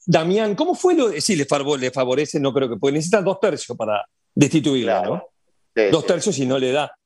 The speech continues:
Speaker 1: Pero ¿cómo
Speaker 2: Claro,
Speaker 1: fue?
Speaker 2: en
Speaker 1: Porque,
Speaker 2: este
Speaker 1: eh, todo el mundo habla de la, del, del maratónico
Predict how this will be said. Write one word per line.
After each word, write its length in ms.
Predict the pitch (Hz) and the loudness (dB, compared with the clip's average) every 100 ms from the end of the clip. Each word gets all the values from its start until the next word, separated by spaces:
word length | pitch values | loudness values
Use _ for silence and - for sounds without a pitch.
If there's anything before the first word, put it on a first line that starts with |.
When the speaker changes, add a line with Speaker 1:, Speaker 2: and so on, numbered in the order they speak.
| _ _ | _ _
Speaker 1:
Pero 220 | 233 254 | 4 4
¿cómo 160 | 359 - | 2 2
Speaker 2:
Claro, 100 | - | 0
Speaker 1:
fue? 100 | 311 | -2
Speaker 2:
en 60 | |
Speaker 1:
Porque, 280 | 247 233 226 | 0 0 2
Speaker 2:
este 680 | 196 208 226 226 220 226 208 | 2 2 4 4 2 0 -2
Speaker 1:
eh, 100 | 202 _ _ - | -4 _ _ 0
todo 160 | 311 | 2
el 60 | 294 | 4
mundo 220 | 339 320 | 2 2
habla 260 | 285 302 269 | 0 0 0
de 160 | 196 | 0
la, 480 | 165 156 135 131 120 110 107 _ _ - | 0 -2 -2 -4 -8 -16 _ _ _ -2
del, 340 | 131 147 151 | 2 2 2
del 280 | 143 147 139 | 0 0 0
maratónico 1600 | 143 151 147 - - 226 269 277 202 254 240 202 185 160 143 | -2 0 0 -2 -2 2 2 0 -2 0 2 2 0 -2 -2